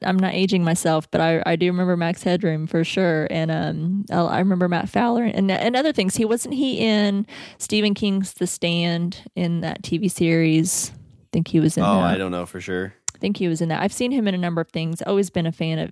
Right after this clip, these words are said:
Speaker 1: of, of his. I've always enjoyed him. And I, I guess it was just the, the, the contacts that he wears. Those funky, funky, weird light blue contacts that takes up his entire eye and that hair that really threw me,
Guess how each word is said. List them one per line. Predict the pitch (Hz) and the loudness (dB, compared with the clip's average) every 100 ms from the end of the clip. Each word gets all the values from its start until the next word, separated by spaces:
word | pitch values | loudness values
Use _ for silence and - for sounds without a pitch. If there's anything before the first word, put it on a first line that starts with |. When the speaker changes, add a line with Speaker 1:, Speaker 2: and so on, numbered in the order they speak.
| - | -6
Speaker 1:
of, | - 160 | -2 0
of | 170 165 | 0 0
his. | 190 160 160 | 0 0 0
I've | 170 | 0
always | 160 156 160 | 0 0 0
enjoyed | 165 165 160 | 0 0 0
him. | 170 160 | 0 -2
And | 165 165 - - - | -2 -4 -8 -12 -2
I, | 214 - | 0 2
I | 208 | 2
guess | 240 254 | 2 2
it | 247 | 2
was | 208 190 | 2 0
just | - 196 - | 0 0 0
the, | 170 170 95 | 0 0 0
the, | 180 - | 0 0
the | - | -2
contacts | - 165 165 - 392 381 - | -4 0 0 0 -2 -4 -6
that | 302 | 0
he | 339 | 0
wears. | 320 330 339 349 370 - - - - - - - | 0 0 2 2 2 -2 -8 -14 -20 -20 -16 0
Those | 220 214 - _ | 0 0 -4 _
funky, | 254 269 262 226 185 | 0 0 0 2 0
funky, | - 208 214 214 202 185 | 0 0 2 0 0 0
weird | - 170 196 208 196 170 - _ | -2 0 2 4 2 -2 -10 _
light | - 170 175 180 185 - | -10 -4 -2 0 -2 -2
blue | 170 175 175 175 | 2 4 4 2
contacts | 170 170 160 - - - - - | 0 -2 -2 -2 -4 -4 -8 -6
that | - | -4
takes | - 175 175 | -2 -2 -2
up | 175 | 0
his | 165 | 0
entire | 160 165 - 160 156 - | 0 -2 -2 0 -2 -2
eye | 160 | 0
and | 160 156 | 0 -2
that | 156 | -4
hair | 170 180 160 | -2 2 2
that | 151 - | 2 2
really | 165 160 | 2 2
threw | - 160 165 165 | 0 2 4 4
me, | 160 156 156 | 0 -2 -6